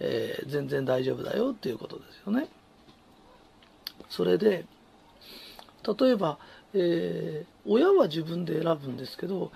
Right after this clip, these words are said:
実は仕事というのは、仕事というものからその人が呼ばれるんです。で、呼ばれてって、ぴったりの人がぴったりのところへ行くんです。だから、「この職場が気に入らない」とか、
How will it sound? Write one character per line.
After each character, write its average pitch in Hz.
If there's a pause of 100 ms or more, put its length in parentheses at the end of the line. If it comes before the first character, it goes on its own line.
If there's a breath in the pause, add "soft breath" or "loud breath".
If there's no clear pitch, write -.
(260 loud breath)
実 185
は 196 (260 loud breath)
仕 -
事 320
と 277
い 254
う 254
の 123
は、 131 (320 loud breath)
仕 -
事 262
と 247
い 226
う 233
も 214
の 269
か -
ら 113
そ 190
の 214
人 156
が 131
呼 160
ば 277
れ 294
る 262
ん 127
で -
す。 - (960 loud breath)
で、 190 (260)
呼 196
ば 277
れ 294
て 254
っ 226
て、 -
ぴ -
っ - (180)
た 359
り 359
の 285
人 285
が 277
ぴ -
っ -
た 208
り 175
の 135
と 123
こ 196
ろ 175
へ 107
行 -
く -
ん -
で -
す。 - (420 loud breath)
だ 175
か 156
ら、 131
「こ 180
の 196
職 180
場 196
が 185
気 185
に 185
入 180
ら 185
な 175
い」 170
と 156
か、 131